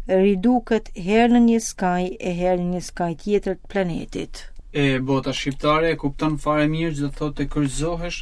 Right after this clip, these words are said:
Speaker 2: e të kthehesh në pishtar simbolik, për të ndriçuar në mes të errësirës së diktaturës, ku njerëzit rrezikohen të rrëzohen, sepse nuk shihet asnjë dritë.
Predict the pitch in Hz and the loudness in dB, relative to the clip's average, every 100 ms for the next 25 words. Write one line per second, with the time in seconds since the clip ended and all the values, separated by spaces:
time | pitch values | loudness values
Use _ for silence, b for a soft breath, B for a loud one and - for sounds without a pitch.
0 | - - 135 - 160 151 143 135 143 131 | -8 -6 -6 -4 -6 -4 -4 -4 -4 -4
1 | 147 151 143 - 147 165 139 - - - | 0 0 0 0 0 0 -2 -4 -8 -6
2 | 135 139 127 131 123 160 175 175 139 135 | -2 -2 0 0 -2 -2 0 2 4 4
3 | 151 - 135 123 - 160 151 - 123 135 | 2 0 -4 -4 -4 -4 -4 -4 -4 -4
4 | 135 131 151 160 165 156 B B - 147 | -2 -2 0 -2 -2 -4 B B 2 6
5 | 151 190 180 180 147 143 147 143 165 175 | 6 4 -2 -4 -2 0 0 0 -2 -2
6 | 170 143 143 143 165 151 113 98 - - | -2 0 2 2 2 0 -2 -6 -10 -12
7 | - 139 - 143 139 151 156 185 - 135 | -6 -4 -2 0 0 -2 -4 -2 -2 -2
8 | 123 127 - 139 - 143 147 147 120 - | -2 -4 -4 -6 2 4 4 2 0 -6